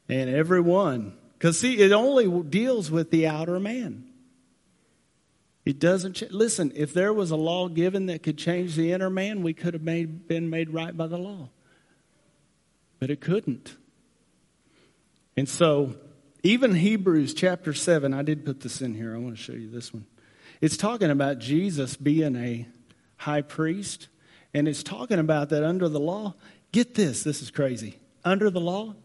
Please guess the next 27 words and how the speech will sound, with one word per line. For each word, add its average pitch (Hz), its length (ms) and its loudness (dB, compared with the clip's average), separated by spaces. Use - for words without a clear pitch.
Jesus 170 720 -2
was 147 220 -4
disqualified 151 1040 -6
from 202 280 -6
being 202 320 2
a 190 100 0
high 190 240 4
priest. 190 680 2
<laughs> - 640 0
Jesus, 302 640 6
the 180 160 4
Son 262 320 6
of 240 140 6
God, 277 380 10
could 247 240 10
not 254 400 10
be 269 220 10
a 208 100 12
high 226 280 12
priest 233 500 4
under 220 240 8
the 220 100 8
law. 220 340 6
He 185 140 4
was 208 160 0
disqualified. 202 720 2
Why? 196 320 8